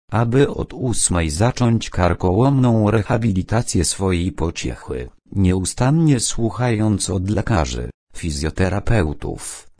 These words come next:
że musisz dać z siebie jeszcze więcej, gdy pod wieczór już padasz.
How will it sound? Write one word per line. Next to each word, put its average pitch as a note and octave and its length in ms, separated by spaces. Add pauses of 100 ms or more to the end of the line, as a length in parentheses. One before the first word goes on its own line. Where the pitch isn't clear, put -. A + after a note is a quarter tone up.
że E2+ 240
musisz F#2+ 560
dać F#2 380
z - 60
siebie A#2 520
jeszcze A2 420
więcej, F#2 680 (260)
gdy F2+ 300
pod F2 240
wieczór G#2+ 460
już D2 360
padasz. C#2 800